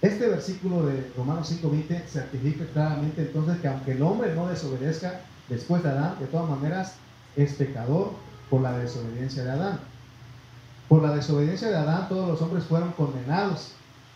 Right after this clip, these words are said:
Significa que todos fueron hechos inútiles. Y no porque lo, que lo dijo Paquita, sino que Pablo lo dijo en Romanos tres doce.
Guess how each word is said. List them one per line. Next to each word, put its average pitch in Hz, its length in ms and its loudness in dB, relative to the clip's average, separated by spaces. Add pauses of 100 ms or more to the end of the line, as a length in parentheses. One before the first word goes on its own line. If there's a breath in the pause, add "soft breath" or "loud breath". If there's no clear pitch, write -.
(160)
Significa 143 600 0
que 135 100 0
todos 170 280 0
fueron 160 320 0
hechos 175 480 -2 (220)
inútiles. 143 840 6 (1080)
Y 131 40 8
no 123 220 6
porque 170 300 4
lo, 127 180 0 (100)
que 127 140 2 (180)
lo 127 140 2
dijo 151 340 4
Paquita, 175 460 2
sino 131 300 -2
que 117 180 -4 (320)
Pablo 165 280 4
lo 147 100 4
dijo 151 160 4
en 156 80 2
Romanos 139 420 2
tres 151 220 4
doce. 180 360 2